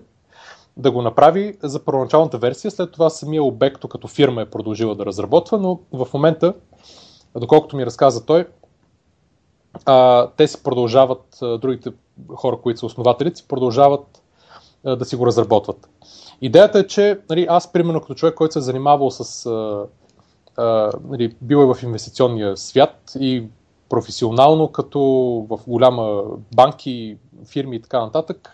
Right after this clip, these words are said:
и като, нали, личен, т.е. частен инвеститор, а, реално те нямат, не са имали човек, който да знае точно,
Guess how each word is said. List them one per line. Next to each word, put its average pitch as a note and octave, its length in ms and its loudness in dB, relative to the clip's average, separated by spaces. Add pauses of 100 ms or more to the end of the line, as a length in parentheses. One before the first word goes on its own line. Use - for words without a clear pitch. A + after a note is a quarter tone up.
и C#3+ 160 -10
като, A#2+ 480 -6 (540)
нали, A#2 180 -10
личен, A2+ 540 -10 (360)
т.е. A2+ 100 -2
частен B2+ 420 -2
инвеститор, G#2 460 -10 (800)
а, C3+ 360 6 (420)
реално E3 400 4 (300)
те E3+ 140 4
нямат, F3 380 0 (140)
не C#3+ 120 -10
са - 140 -2
имали E3+ 180 0
човек, D3+ 540 -4
който C#3+ 300 2
да B2 160 -6
знае C#3 400 0
точно, C#3 640 -4